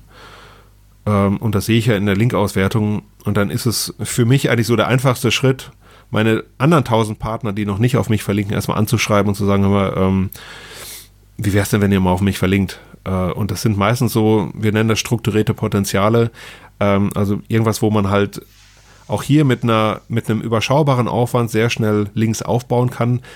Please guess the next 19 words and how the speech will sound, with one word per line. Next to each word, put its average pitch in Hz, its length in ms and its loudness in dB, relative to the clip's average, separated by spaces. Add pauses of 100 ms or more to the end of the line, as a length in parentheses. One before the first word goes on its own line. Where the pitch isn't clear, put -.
(140)
weil 127 340 0
man 120 240 -2
hat 170 140 0
ja 135 100 4
schon 139 240 0
bewiesen, 131 500 2
dass 110 180 0
man 110 120 0
diese 110 380 0
Arten 123 300 0
von 113 160 -2
Links 113 240 -2
generieren 110 480 0
kann. 113 320 -2 (560)
Äh, 117 100 -4
oder 110 300 2
wenn 123 100 4
ich, 120 240 -2
äh, - 120 -12